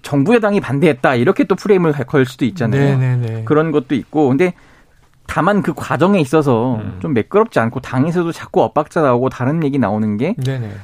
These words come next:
Speaker 1: 좀 당의 리더십이 취약하다, 내부적으로 그런 얘기가 나오고 있고요.
Speaker 2: 음.
Speaker 1: 좀 그런 면이 참 아쉽은데,
Speaker 2: 매끄럽지
Speaker 1: 어쨌든 바로
Speaker 2: 않았다.
Speaker 1: 또 내일 선거니까요.
Speaker 2: 네.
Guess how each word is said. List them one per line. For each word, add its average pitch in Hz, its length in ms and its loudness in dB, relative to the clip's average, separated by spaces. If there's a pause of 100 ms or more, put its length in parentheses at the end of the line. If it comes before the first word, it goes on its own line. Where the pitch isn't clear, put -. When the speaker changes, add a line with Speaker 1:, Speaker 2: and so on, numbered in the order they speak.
Speaker 1:
좀 127 340 -2
당의 135 520 2
리더십이 147 420 2
취약하다, 123 880 -2
내부적으로 123 380 -2
그런 139 240 0
얘기가 107 280 -2
나오고 104 260 -2
있고요. 127 440 -10 (140)
Speaker 2:
음. 107 300 -4 (100)
Speaker 1:
좀 156 380 -6
그런 175 280 2
면이 180 240 0
참 175 220 -2
아쉽은데, 127 500 0
Speaker 2:
매끄럽지 190 280 2
Speaker 1:
어쨌든 208 200 2
바로 131 200 2
Speaker 2:
않았다. 151 80 2
Speaker 1:
또 - 100 -2
내일 135 180 2
선거니까요. 214 680 2
Speaker 2:
네. 127 260 -2